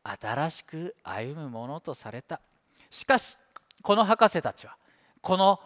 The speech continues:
幼子イエス様がどれほど大いなる方か、どれほど大いなる救いを成し遂げてくださる方か、それは全ては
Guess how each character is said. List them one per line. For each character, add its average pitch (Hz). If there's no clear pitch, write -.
幼 175
子 170
イ 170
エ 208
ス 202
様 180
が 151
ど 175
れ 254
ほ 226
ど 214
大 233
い 214
な 170
る 147
方 147
か、 131
ど 196
れ 214
ほ 202
ど 185
大 247
い 233
な 202
る 170
救 -
い 214
を 202
成 165
し -
遂 226
げ 220
て 175
く -
だ 156
さ 180
る 156
方 147
か、 127
そ -
れ 135
は 165
全 226
て 190
は 196